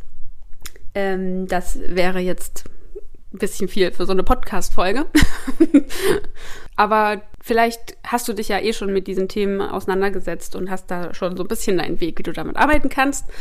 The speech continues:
Ansonsten möchte ich dir an der Stelle noch meinen, meinen Lieblingstipp einfach mitgeben zu diesem, ähm, Thema mit Glaubenssätzen. Mach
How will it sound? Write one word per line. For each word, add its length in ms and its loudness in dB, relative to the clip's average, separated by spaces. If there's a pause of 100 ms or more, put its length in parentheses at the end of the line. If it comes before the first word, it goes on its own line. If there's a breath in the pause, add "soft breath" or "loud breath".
(400 loud breath)
Ansonsten 800 0
möchte 260 -4
ich 60 -10
dir 140 -4
an 80 -4
der 120 -2
Stelle 320 -6
noch 220 -4
meinen, 380 -8 (420 loud breath)
meinen 140 -2
Lieblingstipp 640 0
einfach 360 2
mitgeben 560 0
zu 120 -2
diesem, 360 -4 (520 loud breath)
ähm, 540 -2
Thema 420 2
mit 180 -2
Glaubenssätzen. 800 -2 (400 loud breath)
Mach 400 -6